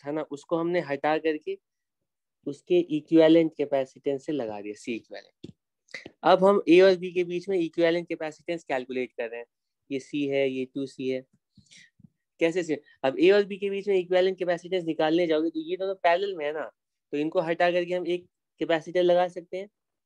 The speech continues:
इनको हटा करके एक कैपेसिटर लगा दिया और पैरेलल में कैपेसिटेंस ऐड होता है, तो ये हो गया टू सी प्लस सी इक्विवेलेंट,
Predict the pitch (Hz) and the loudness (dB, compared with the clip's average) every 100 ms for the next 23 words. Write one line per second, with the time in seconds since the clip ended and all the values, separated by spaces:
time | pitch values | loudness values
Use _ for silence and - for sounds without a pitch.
0 | _ _ _ 147 147 170 160 160 160 165 | _ _ _ -10 -4 -4 -2 -2 0 0
1 | 170 196 156 156 151 143 - 160 143 147 | -2 -4 -4 -2 -2 -4 -2 0 0 0
2 | 143 143 190 _ _ _ - 143 143 143 | -2 -4 -8 _ _ _ -4 -4 0 2
3 | 151 180 190 196 185 175 170 170 190 202 | 4 4 2 -2 -4 -4 -6 -6 -8 -8
4 | - 156 160 156 131 113 110 110 127 143 | -8 -4 -2 -2 -4 -4 -4 -4 -6 -4
5 | 165 165 175 170 - 185 175 - 208 - | -2 -2 -2 -4 -8 -10 -12 -14 -18 -20
6 | _ _ _ _ _ - 175 185 - _ | _ _ _ _ _ 0 4 4 0 _
7 | _ _ 170 147 120 110 104 101 | _ _ -4 -4 -4 -6 -6 -10